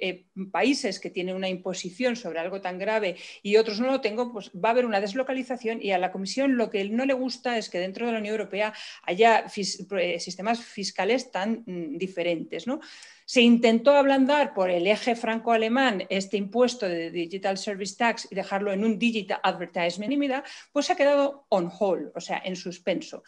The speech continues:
Gentiloni, eh, lo ha dicho súper claro, es decir, si la O C D E no llega, como parece que no va a hacerlo, aunque yo tengo mi esperanza en que lo haga,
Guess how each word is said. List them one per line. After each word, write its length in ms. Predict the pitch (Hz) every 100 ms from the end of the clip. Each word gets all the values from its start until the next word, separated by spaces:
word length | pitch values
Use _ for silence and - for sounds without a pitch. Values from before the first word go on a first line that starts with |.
| - - - _
Gentiloni, 840 | 226 220 233 247 277 285 392 466 - 226 -
eh, 600 | 233 220 202 196 190 185
lo 60 | 208
ha 40 |
dicho 220 | 214 240
súper 240 | - 208 226
claro, 340 | 320 240 175
es 100 | 175
decir, 260 | 180 190 180
si 120 | 185
la 140 | 165
O 60 | 175
C 160 | 196
D 180 | 185 226
E 140 | 226 -
no 260 | 196 202
llega, 460 | 196 233 233 170 -
como 260 | 170 160 156
parece 340 | 170 170 180
que 120 | 170
no 140 | 170 170
va 80 |
a 20 | 170
hacerlo, 460 | 240 247 226 170
aunque 220 | 190 190 185
yo 120 | 214
tengo 220 | 247 190
mi 100 | 185
esperanza 440 | - - 214 226
en 80 | 180
que 80 | 214
lo 80 | 208
haga, 240 | - 202